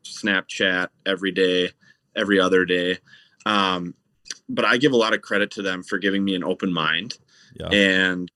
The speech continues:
Speaker 1: uh, kinda taking a step back and being like, "Okay, you know, um,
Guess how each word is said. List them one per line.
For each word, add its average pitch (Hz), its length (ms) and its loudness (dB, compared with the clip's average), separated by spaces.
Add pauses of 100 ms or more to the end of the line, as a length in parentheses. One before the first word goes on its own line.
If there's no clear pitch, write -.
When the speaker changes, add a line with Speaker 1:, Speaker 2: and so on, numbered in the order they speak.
(220)
Speaker 1:
uh, 87 240 0
kinda 113 260 -2
taking 110 340 0
a 95 60 -4
step - 320 -4
back 98 300 0
and 107 100 -4
being 92 180 -4
like, 85 280 -8 (160)
"Okay, 104 320 2 (680)
you 95 140 -4
know, 87 280 -2 (120)
um, 85 580 -2